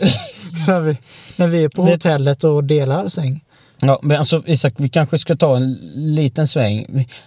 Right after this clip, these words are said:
Speaker 2: till Linköping till att börja med, där jag faktiskt har släkt och bekanta.
Speaker 1: Ja,
Speaker 2: Det är ändå en stor
Speaker 1: men var
Speaker 2: stad.
Speaker 1: ligger Linköping? Ligger det på väg till Växjö?
Speaker 2: Nej, det ligger i Östergötland.
Speaker 1: Växjö?
Speaker 2: Växjö li-, nej.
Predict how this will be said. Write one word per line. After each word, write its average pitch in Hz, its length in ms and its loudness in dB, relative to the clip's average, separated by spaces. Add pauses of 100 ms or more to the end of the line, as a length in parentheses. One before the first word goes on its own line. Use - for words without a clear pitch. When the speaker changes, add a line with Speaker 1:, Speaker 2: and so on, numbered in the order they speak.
(200)
Speaker 2:
till 123 180 2
Linköping 127 800 0
till 262 80 -4
att 226 80 -2
börja 143 220 -2
med, 110 160 -2
där 120 80 2
jag 104 220 -2
faktiskt 123 340 -4
har 110 400 -2
släkt 107 460 -8
och 113 300 -2
bekanta. 110 540 -4 (1040)
Speaker 1:
Ja, 202 360 0
Speaker 2:
Det 160 60 2
är 226 40 2
ändå 247 140 0
en 123 80 0
stor 139 140 -4
Speaker 1:
men 156 100 2
var 180 100 2
Speaker 2:
stad. 180 100 -2
Speaker 1:
ligger 170 160 0
Linköping? 156 720 0 (380)
Ligger 165 260 2
det 156 100 2
på 202 100 -6
väg 165 180 2
till 151 80 -6
Växjö? 143 360 -2 (260)
Speaker 2:
Nej, 143 400 2
det 147 120 2
ligger 135 280 2
i 127 100 4
Östergötland. 117 840 0 (1500)
Speaker 1:
Växjö? 147 320 2
Speaker 2:
Växjö 147 260 0
li-, 139 340 -2
nej. 143 560 0